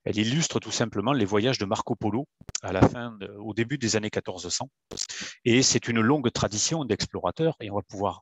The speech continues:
regarder à quel point l'homme, l'être humain est un explorateur pour diverses raisons. Alors, on a parlé des raisons climatiques, la nécessité, euh, de survie, les raisons commerciales, et puis il va y avoir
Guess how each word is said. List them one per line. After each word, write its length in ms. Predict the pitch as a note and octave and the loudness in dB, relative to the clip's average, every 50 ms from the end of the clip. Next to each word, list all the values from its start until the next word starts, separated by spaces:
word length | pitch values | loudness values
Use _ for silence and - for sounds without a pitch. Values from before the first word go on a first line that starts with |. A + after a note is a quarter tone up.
| _ - | _ -16
regarder 680 | - - - B2 G#2+ G2+ F2+ - F#2 F2 C#3+ E3 D#3+ _ - - - - - - - - _ _ _ _ - | -8 0 0 2 2 2 2 2 0 0 0 -2 -2 _ -14 -20 -20 -20 -20 -20 -20 -20 _ _ _ _ -2
à 80 | B2+ A#2+ | -2 2
quel 200 | - E3+ C#3+ A#2+ | 2 2 0 0
point 280 | - - C#3+ D#3 E3+ | 0 0 2 4 4
l'homme, 360 | D#3+ A#2+ B2+ C#3+ C#3 B2+ B2 - - - | 4 6 4 4 2 0 -6 -8 -4 0
l'être 280 | A2+ B2+ - - - | 0 0 0 2 -2
humain 220 | B2 A#2 C3+ D3 C3+ | 0 2 2 2 0
est 160 | G#2 - G#2+ | 0 -2 -2
un 60 | G2 | -4
explorateur 600 | G2 - - - - G#2 F2+ F#2 - - C3+ - _ | -2 -4 -6 -6 -4 -4 -4 -4 -2 -2 -6 -6 _
pour 200 | - G2+ - - - | -14 -14 -14 -12 -4
diverses 380 | - A#2 C3 - B2 - - - | 2 4 4 4 4 2 -2 -2
raisons. 320 | A2+ F#2+ F#2+ E2+ F2 E2 _ _ - | 0 -2 -2 -2 -4 -10 _ _ -16
Alors, 200 | A#2 G#2 G2+ - | -12 -12 -12 -10
on 60 | G2 | -8
a 80 | F#2 F#2 | -8 -2
parlé 260 | - G2+ F#2+ G#2+ A2+ | 0 0 2 2 0
des 200 | G2+ F#2 F2 E2+ | 0 -2 -6 -4
raisons 360 | E2 F2 E2+ - G#2+ G#2 G2+ - | -4 -6 -6 -6 -6 -6 -8 -8
climatiques, 500 | - - - F#2+ F#2+ - F3 F3+ - - | -12 -12 -6 -6 -4 0 0 0 0 0
la 120 | F#2+ F2 | -4 -2
nécessité, 680 | F2 G2 - - A#2+ - - - B2 - D#3+ E3 - _ _ _ - - | -2 0 0 2 2 2 2 0 0 -2 -4 -4 -4 _ _ _ -14 -10
euh, 140 | G#2 F#2+ F#2+ | -8 -8 -8
de 80 | F#2+ | -8
survie, 400 | F#2 - - G2+ G2 C3 E3 E3 _ - - - - - - _ - | -8 -4 -2 -2 -2 -2 -4 -6 _ -12 -18 -16 -16 -16 -18 _ -4
les 60 | B2+ A2 | 0 0
raisons 280 | G2+ F#2 - G#2+ F#2+ | 2 2 2 0 -2
commerciales, 720 | - - G#2 G2 G#2+ - - - D3 D3+ E3 E3 C#3 A#2+ - _ _ _ _ _ _ _ _ _ _ _ _ _ _ _ _ _ _ - - - - _ - | 0 -2 0 0 2 0 2 2 2 2 2 0 -4 -10 -12 _ _ _ _ _ _ _ _ _ _ _ _ _ _ _ _ _ _ -20 -20 -20 -18 _ -8
et 60 | G#2+ - | -8 -8
puis 220 | _ - C#3 C3 | _ -4 -4 -4
il 60 | A2+ A2+ _ - | -4 -6 _ 0
va 80 | B2 A2+ | 0 2
y 80 | G#2+ | 2
avoir 340 | G2 G2 G#2+ A#2 A#2 A2+ | 0 0 0 0 -2 -2